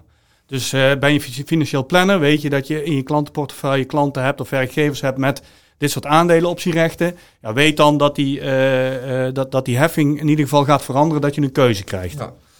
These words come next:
Speaker 2: En heb jij start-ups in je portefeuille zitten, eh, maak ze hierop attent.
Speaker 1: Ja.
Speaker 2: Want het, het, het versoepelt wel de regeling en hopelijk kunnen ze werknemers makkelijker krijgen en ook langer aan zich binden.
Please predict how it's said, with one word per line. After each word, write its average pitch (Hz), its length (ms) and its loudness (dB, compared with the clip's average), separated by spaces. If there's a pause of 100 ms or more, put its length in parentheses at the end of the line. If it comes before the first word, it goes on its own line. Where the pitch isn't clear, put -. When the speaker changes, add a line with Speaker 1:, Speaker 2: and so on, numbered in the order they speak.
(200)
Speaker 2:
En 127 140 -4
heb 123 160 -2
jij 117 100 -4
start-ups 127 480 -6
in 123 60 -8
je 113 80 -6
portefeuille 104 540 -10
zitten, 101 360 -12 (460)
eh, 120 160 -6
maak 135 280 -4
ze 131 100 -8
hierop 113 280 -6
attent. 107 460 -10 (260)
Speaker 1:
Ja. 151 140 0
Speaker 2:
Want 120 140 -4
het, 117 140 -12
het, 110 380 -16
het 120 120 -20
versoepelt 147 440 -10
wel 139 220 -2
de 113 80 -6
regeling 110 520 -4 (100)
en 113 160 -8
hopelijk 120 380 -6
kunnen 113 180 -6
ze 107 120 -8
werknemers 110 540 -6
makkelijker 110 600 -10 (200)
krijgen 113 400 -8
en 107 100 -8
ook 104 100 -12
langer 117 240 -6
aan 101 100 -8
zich 98 140 -10
binden. 113 320 -10